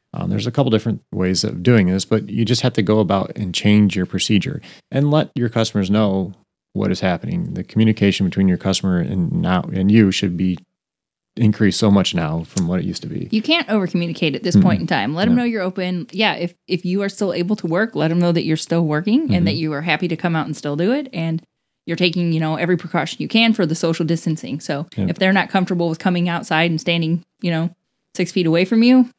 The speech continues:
Speaker 1: Yeah.
Speaker 2: like, like Scott said, if they want a video chat, if they wanna talk to you on the phone through the window, whatever you wanna do, but you might have to just make some concessions that you've never had to make before. Like
Speaker 1: Yeah.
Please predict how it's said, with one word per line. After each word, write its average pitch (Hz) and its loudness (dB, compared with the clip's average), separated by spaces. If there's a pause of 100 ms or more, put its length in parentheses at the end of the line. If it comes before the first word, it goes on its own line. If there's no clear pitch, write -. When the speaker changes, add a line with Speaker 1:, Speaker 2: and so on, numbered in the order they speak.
(240)
Speaker 1:
Yeah. 196 2
Speaker 2:
like, 180 0
like 170 -4
Scott 147 -2
said, 226 2 (240)
if - -10
they 151 0
want 156 0
a - -2
video 202 4
chat, 196 0
if 156 -10
they 151 -2
wanna 147 0
talk 143 -6
to 147 -6
you 151 -4
on 151 -4
the 147 -6
phone 151 -2
through 165 -4
the 156 -4
window, 269 4
whatever 220 2
you 202 2
wanna 175 0
do, 147 2
but 139 -4 (500)
you 214 0
might 214 2
have 214 0
to 202 -2
just 180 0
make 185 0
some 175 2
concessions 160 2
that - -8
you've 185 2
never 165 0
had 160 0
to 156 0
make 139 -2
before. 147 -4
Like 117 -8
Speaker 1:
Yeah. 98 -10